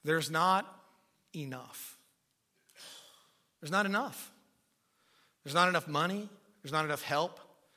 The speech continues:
There's not enough workers. There's not enough time.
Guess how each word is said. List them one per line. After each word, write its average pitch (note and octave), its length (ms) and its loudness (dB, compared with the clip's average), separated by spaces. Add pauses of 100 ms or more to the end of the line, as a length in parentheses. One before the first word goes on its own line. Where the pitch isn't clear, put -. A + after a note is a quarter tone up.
(400)
There's D3+ 120 0
not F3+ 160 8
enough F3+ 180 6
workers. G3+ 520 6
There's D3+ 100 0
not E3+ 220 6
enough F3+ 180 2
time. G#3 640 4